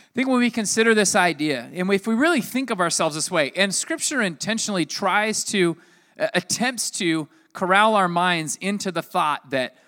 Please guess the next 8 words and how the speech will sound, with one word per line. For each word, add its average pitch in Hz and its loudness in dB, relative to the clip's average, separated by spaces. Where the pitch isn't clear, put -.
we 196 2
exist 185 -2
as 170 -2
the 147 -6
body 190 -2
of 208 -8
Christ 127 -6
together. 123 -8